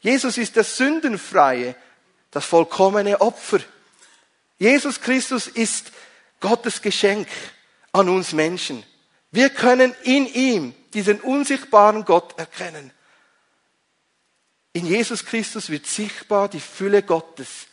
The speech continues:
leibhaftig. In ihm sind alle Schätze der Erkenntnis und der Weisheit. Jesus Christus ist das Leben, das wir brauchen, das uns wirklich erfüllt.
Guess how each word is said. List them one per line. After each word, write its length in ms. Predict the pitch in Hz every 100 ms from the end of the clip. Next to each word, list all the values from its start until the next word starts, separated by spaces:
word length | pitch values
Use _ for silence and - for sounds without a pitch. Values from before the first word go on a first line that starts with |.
| -
leibhaftig. 960 | 139 143 170 - - - - 139 - _ _ _ _ _
In 160 | - 220
ihm 220 | 277 311
sind 220 | 214 220
alle 280 | - 269 311
Schätze 400 | - 277 277 247
der 120 | 208
Erkenntnis 640 | 180 175 208 214 214 233 -
und 140 | 233
der 120 | 247
Weisheit. 540 | 226 220 269 - 151 131 - _ - -
Jesus 500 | 165 240 285 311 269
Christus 760 | - 277 262 - 165 - - - - _
ist 440 | 220 185 - - -
das 320 | 208 233 -
Leben, 440 | 202 202 202 214 214 _ _ _ _ _ _ _ _ _ _ _ _
das 180 | - 147
wir 140 | 175 180
brauchen, 580 | 185 190 202 170 143 127
das 160 | 175 202
uns 160 | 165
wirklich 360 | 190 220 240 214
erfüllt. 580 | 214 - 220 - -